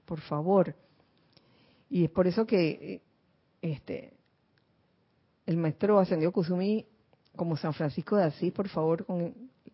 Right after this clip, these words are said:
la oración simple, hazme un instrumento de, de tu paz, que donde haya guerra yo lleve paz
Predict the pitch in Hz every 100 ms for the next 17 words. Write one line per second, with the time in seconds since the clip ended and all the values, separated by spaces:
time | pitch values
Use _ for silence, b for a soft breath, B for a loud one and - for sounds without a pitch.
0 | _ _ - 175 170 165 - 185 185 -
1 | 208 208 190 190 202 B B B B 175
2 | 190 196 202 - 170 160 165 208 196 165
3 | 147 143 160 180 254 269 - 170 160 156
4 | 156 156 165 185 196 185 165 - _ b
5 | b b b b _ _ _ _ _ _
6 | - 180 208 202 185 170 180 175 175 -
7 | 214 202